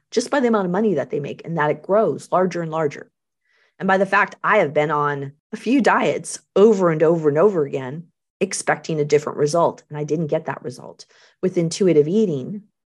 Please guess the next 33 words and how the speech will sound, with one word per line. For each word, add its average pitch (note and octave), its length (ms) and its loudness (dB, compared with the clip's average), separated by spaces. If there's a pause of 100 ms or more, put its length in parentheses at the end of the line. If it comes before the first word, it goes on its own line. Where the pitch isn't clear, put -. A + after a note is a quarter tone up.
I've F3 160 -2
gotten F#3 400 0
freedom E3 360 -2
with D3 140 -4
food D3+ 480 -4
in D#3 80 -4
a D3+ 80 0
way D3+ 240 4
that D3+ 220 -4
really F#3 440 -4
is, D3+ 640 0
feels B3+ 260 -6
like D#4 140 -10
a F#3 60 -6
blessing. C3+ 560 -10 (420)
It F3 80 -14
just G#3+ 220 -2
feels E3+ 240 -8
so D3 140 -12
good. - 320 -18 (640)
So G3+ 640 2 (360)
I F#3+ 200 -8
thank A3 420 -4
you E4 80 0
guys F#3 300 0
for - 180 -6
coming D#3 440 -6
today. E3 680 0 (240)
Really A3+ 540 2
look F#3+ 300 0
at G#3 100 0
how D#3+ 420 -2
to D3 460 -8